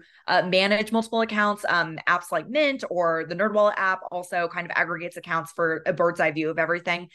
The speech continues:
Um, but even so, even if you do have that bird's eye view, it can still be a lot to have to deal with, uh, perhaps different customer service, uh, options at different banks, or,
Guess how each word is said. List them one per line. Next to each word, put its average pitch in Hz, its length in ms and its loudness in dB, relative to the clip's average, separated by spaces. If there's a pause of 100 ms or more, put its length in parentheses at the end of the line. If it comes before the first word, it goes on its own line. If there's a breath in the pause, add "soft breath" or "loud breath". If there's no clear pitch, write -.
(320 loud breath)
Um, 269 160 2
but 359 80 4
even 403 220 4
so, 165 260 6
even 269 180 0
if 269 80 -2
you 269 100 -2
do 233 120 0
have 208 100 6
that 196 140 2
bird's 196 220 -2
eye 180 120 4
view, 175 380 0 (240 soft breath)
it 247 80 -4
can 269 120 -4
still 302 200 4
be 294 100 4
a 220 80 8
lot 180 280 4
to 185 60 -8
have 185 120 -4
to 160 100 -16
deal 170 240 2
with, 165 180 4 (120)
uh, 160 220 2
perhaps 233 360 -4
different 190 300 -4
customer 180 320 -4
service, 208 760 2
uh, 175 200 2
options 180 420 0
at 165 80 -6
different 175 240 -2
banks, 160 380 -2
or, 170 360 2